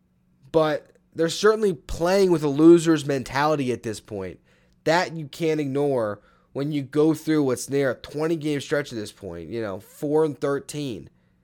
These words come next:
their last seventeen games. The Mets could take the next three games against the Nationals, and it's still a seven and thirteen stretch in a twenty game span where you're,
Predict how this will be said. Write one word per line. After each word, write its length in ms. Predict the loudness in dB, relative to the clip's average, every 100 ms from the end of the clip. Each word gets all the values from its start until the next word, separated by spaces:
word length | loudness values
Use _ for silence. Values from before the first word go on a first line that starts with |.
| _
their 100 | -6
last 320 | -2 0 -2 -2
seventeen 600 | -2 -2 -4 -6 -6 -6
games. 600 | -4 -6 -8 -14 -20 -20 _ _ _ _ _
The 80 | -2
Mets 200 | 0 0
could 160 | -4 -4
take 240 | -2 0
the 120 | -2
next 380 | 0 0 -2 -4
three 220 | -4 -4
games 640 | -2 -2 -2 -8 -14 -18 -20 _ _ _ _ _ _ -12
against 280 | -4 -4 -2
the 80 | -2
Nationals, 760 | -2 -4 -6 -12 -14 -18 -20 _ _ _ _ _ -10
and 140 | -4 -2
it's 160 | -4
still 320 | -4 0 0
a 100 | 0
seven 600 | -6 -12 -8 -2 -2 -2 -4
and 120 | -6
thirteen 500 | -6 -6 -6 -10 -10
stretch 360 | -4 -4 -4
in 60 | -10
a 40 |
twenty 260 | -10 -10 -10
game 200 | -12 -14
span 240 | -12 -10
where 100 | -10
you're, 200 | -12 -14